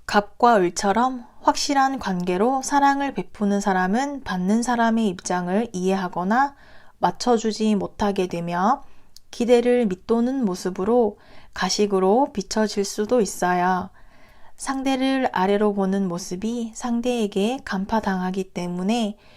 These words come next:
친절함이 의심을 받게 되는 모습으로 비춰질 수 있겠어요. 상대는 기다리며 시간을 두고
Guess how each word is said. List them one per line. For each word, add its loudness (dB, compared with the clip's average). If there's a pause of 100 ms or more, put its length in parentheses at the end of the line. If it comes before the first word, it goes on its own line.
(300)
친절함이 2
의심을 0
받게 0
되는 0
모습으로 -2
비춰질 -4
수 -6
있겠어요. -2 (880)
상대는 -4
기다리며 2
시간을 0
두고 0